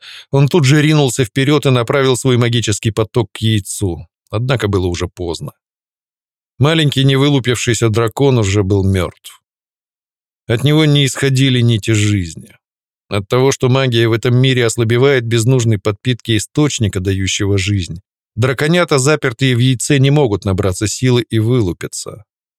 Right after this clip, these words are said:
С каждым днём золотой король слабеет, и с ним уходит жизнь из источника. Сколько источник продержится без подпитки?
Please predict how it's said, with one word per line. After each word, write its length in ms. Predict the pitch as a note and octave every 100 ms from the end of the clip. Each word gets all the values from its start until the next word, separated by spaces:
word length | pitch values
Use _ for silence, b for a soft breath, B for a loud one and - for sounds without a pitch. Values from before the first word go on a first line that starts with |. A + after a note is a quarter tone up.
| _ _ _ _ _ -
С 100 | -
каждым 500 | D3 D#3 C3 C#3+ B2+
днём 400 | A#2 C#3 B2+ G#2
золотой 420 | F#2+ G2 - G2+
король 320 | A2 A2+ A2+
слабеет, 720 | - A#2 A2 A2+ A#2+ G2+ F2
и 40 | F2+
с 120 | -
ним 220 | G#2+ G#2+
уходит 420 | F#2+ G#2+ G2+ G2
жизнь 380 | F2+ F#2+ G#2 G2
из 160 | F#2+ F#2
источника. 840 | F#2 - G2+ F2+ - D2 - C2 - _ _ _ _ _ _ _ _ _
Сколько 480 | - - E3 C#3 A#2
источник 460 | - C3 B2 B2 -
продержится 600 | A#2+ A#2 B2+ A#2 - A2+
без 160 | A2+
подпитки? 680 | - A2 - A2 - - -